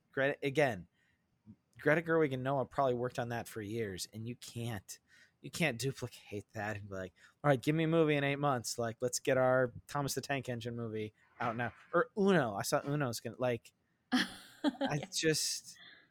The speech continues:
Speaker 1: even
Speaker 2: Yeah.
Speaker 1: if they get a great director and a great writer,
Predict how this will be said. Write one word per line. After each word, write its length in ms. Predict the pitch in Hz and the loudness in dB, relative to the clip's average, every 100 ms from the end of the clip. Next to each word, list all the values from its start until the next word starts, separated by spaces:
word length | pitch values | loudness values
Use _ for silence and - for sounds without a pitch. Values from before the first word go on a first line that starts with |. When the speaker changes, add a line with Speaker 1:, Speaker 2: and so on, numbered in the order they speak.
| - 98 107 | -18 -10 -2
Speaker 1:
even 200 | 160 180 | 2 2
Speaker 2:
Yeah. 20 | |
Speaker 1:
if 80 | 165 | 2
they 120 | 147 | 2
get 120 | 147 | 2
a 60 | 131 | 4
great 240 | 139 131 | 2 2
director 680 | 123 127 135 113 104 92 98 _ _ _ - | 2 0 0 -4 -6 -6 -12 _ _ _ -10
and 100 | 127 | -6
a 40 | |
great 220 | 117 131 98 | 0 0 2
writer, 520 | 123 123 110 104 | 0 0 -2 -6